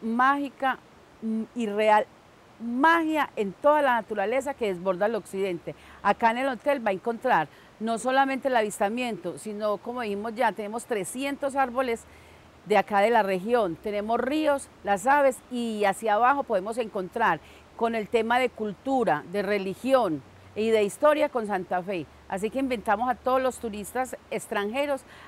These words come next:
a que se den una pasada por toda la región del occidente, donde encontrará todo el tema de naturaleza.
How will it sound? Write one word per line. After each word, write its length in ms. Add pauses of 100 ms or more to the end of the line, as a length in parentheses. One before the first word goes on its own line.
a 80
que 120
se 100
den 80
una 200
pasada 440
por 220
toda 240
la 120
región 320
del 140
occidente, 560
donde 200
encontrará 600 (540)
todo 220
el 100
tema 320
de 60
naturaleza. 640